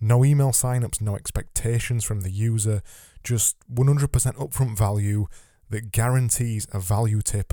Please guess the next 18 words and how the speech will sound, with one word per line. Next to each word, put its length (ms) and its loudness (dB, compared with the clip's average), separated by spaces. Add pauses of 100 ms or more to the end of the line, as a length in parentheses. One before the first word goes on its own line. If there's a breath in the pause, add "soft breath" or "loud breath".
of 180 -4
a 160 -2
retweet 540 -2
or 100 -6
a 80 -4
like 480 -6
or 240 -6 (400 loud breath)
whatever 280 2
you're 240 0
looking 500 -4
for. 240 -6 (480)
Basically, 460 0
you 120 2
are 80 2
making 320 -2
something 300 -6
so 340 2
good 300 0